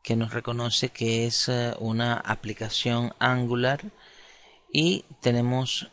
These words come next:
nuestra directiva para encontrar el script del angular punto min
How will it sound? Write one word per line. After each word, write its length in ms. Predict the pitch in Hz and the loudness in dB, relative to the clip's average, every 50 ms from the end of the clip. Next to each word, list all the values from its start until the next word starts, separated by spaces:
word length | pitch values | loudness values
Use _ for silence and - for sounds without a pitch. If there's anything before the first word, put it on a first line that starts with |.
| _ _ - | _ _ -6
nuestra 960 | 113 117 117 117 117 117 120 123 120 - - - 127 131 131 131 135 143 - - _ _ _ _ _ _ _ - | -2 0 0 0 0 0 0 -2 -4 -4 -2 0 2 2 2 2 2 -2 -4 -10 _ _ _ _ _ _ _ -6
directiva 840 | 127 123 135 135 143 135 - - 143 139 127 123 127 143 165 - - - - - - - - - | 2 4 6 6 6 4 2 0 2 2 4 4 4 4 2 0 -4 -10 -16 -20 -20 -20 -4 2
para 360 | - 123 123 123 127 127 131 - | 4 6 6 6 6 4 4 2
encontrar 1000 | - 120 117 117 110 - 120 117 113 110 - - 110 117 113 117 117 117 127 127 - | 0 0 0 0 -2 -2 -2 -2 -2 -4 -6 -6 -4 0 0 0 0 0 -2 -4 -4
el 260 | 113 113 110 113 117 | -4 -4 -2 -2 -2
script 640 | 113 - - - - 135 139 135 - - - - - - - - _ _ _ _ _ _ _ _ _ - - _ - - | -2 -2 -2 -2 -2 -2 -2 -2 -4 -6 -10 -12 -12 -12 -14 -18 _ _ _ _ _ _ _ _ _ -20 -20 _ -18 -14
del 600 | 135 120 127 123 123 123 123 127 127 131 - - - _ - - - - _ _ _ | -8 -4 -2 0 0 0 0 -2 -4 -6 -8 -10 -14 _ -20 -20 -20 -20 _ _ _
angular 720 | - 117 117 117 117 117 120 120 120 117 120 120 - - - _ _ _ _ _ - - _ | -2 0 0 0 0 0 0 0 0 0 0 -2 -4 -10 -18 _ _ _ _ _ -20 -16 _
punto 380 | - 127 117 113 110 - 123 110 | -2 -2 0 0 -2 -2 -4 -2
min 480 | 113 113 120 120 120 120 120 123 131 | -2 -2 0 0 0 0 -2 -4 -6